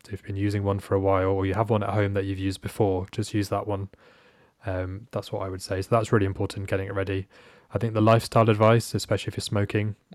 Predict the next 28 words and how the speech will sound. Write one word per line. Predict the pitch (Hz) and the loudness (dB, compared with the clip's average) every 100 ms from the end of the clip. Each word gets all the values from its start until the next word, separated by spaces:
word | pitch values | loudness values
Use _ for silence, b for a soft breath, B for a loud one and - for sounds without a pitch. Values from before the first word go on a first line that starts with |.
| - | -4
um, | 101 98 101 - _ - | -2 -2 -4 -10 _ -6
I | 107 | 2
know | 104 104 101 - _ | 6 6 6 0 _
some | - 101 | -6 -4
patients | 107 98 101 - | -2 -2 -4 -4
use | 101 | -4
as | 101 | -4
a | 98 | -2
coping | 117 - 107 | -2 -2 -4
mechanism, | 104 110 98 101 104 - b b b b _ - | -4 -4 -2 -2 -4 -8 b b b b _ -4
but | 98 - | -4 -4
it's | - - | -10 0
really, | 104 101 | 2 2
really | 95 101 98 | 2 2 0
important | 95 - 98 - 98 | -2 -2 -4 -4 -8
to | - | -6
cut | 104 | -4
it | 98 | -4
down | - 95 95 | -4 -4 -4
'cause | 98 98 | -6 -6
it | 98 - | -6 -8
can | - 98 | -6 -4
really | 95 98 101 101 98 | -2 0 2 2 0
amplify | 98 98 95 98 - 95 | -2 -4 -4 -4 -2 -2
a | |
skin | 90 - 98 | -2 -6 -8
reaction. | 95 - - 98 92 _ b b b - | -8 -8 -8 -8 -8 _ b b b -6
Uh, | 90 92 | -4 -4